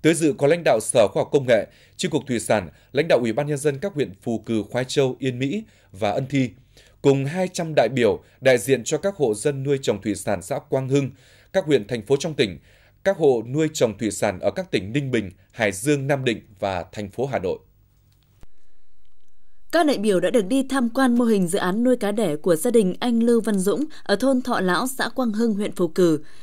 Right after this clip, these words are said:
Speaker 2: Nghe cán bộ Trung tâm Ứng dụng Khoa học Công nghệ, Sở Khoa học Công nghệ và anh Dũng, đại diện chủ hộ nuôi cá, báo cáo về quá trình cũng như quy trình xây dựng và thực hiện dự án cho cá chép lai sinh sản nhân tạo.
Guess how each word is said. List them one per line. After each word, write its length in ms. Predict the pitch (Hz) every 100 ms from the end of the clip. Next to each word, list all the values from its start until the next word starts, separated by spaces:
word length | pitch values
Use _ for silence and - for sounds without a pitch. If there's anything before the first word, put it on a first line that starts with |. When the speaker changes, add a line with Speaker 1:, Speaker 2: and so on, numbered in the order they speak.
| - -
Speaker 2:
Nghe 240 | 247 262
cán 260 | 262 214 226
bộ 140 | 240
Trung 200 | - 240
tâm 180 | 226 226
Ứng 160 | 185 190
dụng 240 | 247 -
Khoa 140 | - 254
học 120 | 190
Công 180 | 247 214
nghệ, 200 | 214 -
Sở 240 | - 185
Khoa 160 | 156 233
học 80 | 233
Công 140 | 220
nghệ 240 | 196 190 - - -
và 260 | 220 214
anh 180 | - 254
Dũng, 380 | 220 226 254 269
đại 160 | 233 180
diện 220 | 202 -
chủ 160 | 180
hộ 160 | 170 -
nuôi 140 | 220
cá, 320 | 220 185 180 269 - -
báo 180 | 208 214
cáo 320 | 226 202 240
về 180 | 262 208
quá 160 | 190 196
trình 300 | - 226 165 - -
cũng 220 | - 262 269
như 160 | 277
quy 180 | 269 254
trình 220 | 233 202 165
xây 160 | 233
dựng 240 | 196 208 - - -
và 240 | 220 214 202
thực 120 | 202
hiện 160 | 196 185
dự 100 | 208
án 320 | 180 185 240
cho 260 | 262 240 220
cá 160 | 185 185
chép 300 | 294 320 233
lai 200 | 220 196
sinh 220 | 233 202
sản 240 | 208 151
nhân 140 | 180 185
tạo. 200 | 190